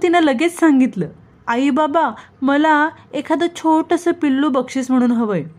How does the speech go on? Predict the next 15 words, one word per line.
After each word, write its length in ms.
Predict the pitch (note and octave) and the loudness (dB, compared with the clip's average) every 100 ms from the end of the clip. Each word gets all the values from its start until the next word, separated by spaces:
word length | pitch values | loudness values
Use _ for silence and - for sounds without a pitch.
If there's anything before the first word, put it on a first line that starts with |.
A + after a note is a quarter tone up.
| _ _ _ _ _ | _ _ _ _ _
कुत्रा, 540 | - C4+ - C#4+ C#4 C#4 | -10 -10 -4 -2 0 2
मांजर 600 | C4 C4 B3 B3+ C#4 C#4 | 2 2 0 0 0 -2
काहीही 680 | C4+ C4+ B3+ B3 C4 C4 | -4 -2 0 0 0 0
चालेल." 440 | D4 C4 G3+ D#3 C3 - _ _ _ | -2 -2 -2 -4 -8 -20 _ _ _
आणि 240 | G3+ G3 G#3+ | -6 -4 -2
आता 280 | F#3 F3 A3 | -2 -2 -4
ती 300 | C#4 B3 C#4 | -2 -2 -2
सगळ्यांच्या 800 | - G3 D#3+ E3+ A#3+ C#4+ F4 | -2 -4 -2 -2 0 0 -2
चेहऱ्यावरचे 960 | E4 C#4+ A#3+ B3 A#3+ C4 C4 A#3+ A3 D4 _ | -4 -2 0 0 -2 -4 -2 0 0 -4 _
भाव 440 | F3+ F3 F3+ A3+ A#3 | -6 -4 -2 0 0
न्याहाळू 380 | G#3+ G3+ G#3 | 0 -2 -2
लागली. 360 | G#3 F3+ E3 D3 F#3 - _ _ _ _ _ _ _ _ _ - | 0 -2 -4 -8 -12 -18 _ _ _ _ _ _ _ _ _ -2
तिला 240 | D4 F4+ | 0 0
कोणाच्या 680 | G4 - C4+ B3+ F4 G#4 A4 | -2 0 2 2 2 0 0
चेहऱ्यावर 640 | G4+ D#4+ E4 D#4 C#4 C4 | 2 2 2 2 2 0